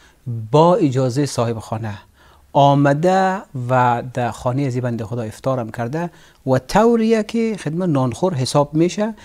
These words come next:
فطری از این به گردن صاحب خانه هست. پس هم یک شب او چی برسه، او مهمانی که چند شب مانده اونجا، او قطعاً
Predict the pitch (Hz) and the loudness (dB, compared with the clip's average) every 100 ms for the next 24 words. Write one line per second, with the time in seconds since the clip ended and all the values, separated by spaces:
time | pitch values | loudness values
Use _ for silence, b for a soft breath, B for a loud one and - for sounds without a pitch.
0 | B B - - 135 143 135 175 233 202 | B B -4 -2 2 2 4 4 4 4
1 | 156 185 185 131 120 120 123 147 139 120 | 2 0 0 0 0 -2 0 -2 -2 -6
2 | 113 110 - 117 120 - 104 - - - | -6 -8 -6 -4 -6 -4 -4 -4 -8 -10
3 | b b b b _ 117 - 135 139 220 | b b b b _ -6 -4 -2 2 2
4 | - 113 95 - 208 - - 233 220 196 | 2 -4 -6 -4 -4 -4 -6 -2 -2 -2
5 | 208 185 131 123 160 190 180 131 - 170 | -2 -2 -2 -2 -2 -2 -6 -10 -4 -2
6 | 190 147 - 175 220 170 147 135 127 127 | 0 0 0 2 2 2 2 4 2 0
7 | 127 156 190 - 113 156 202 190 | 2 0 -2 -8 -6 0 2 2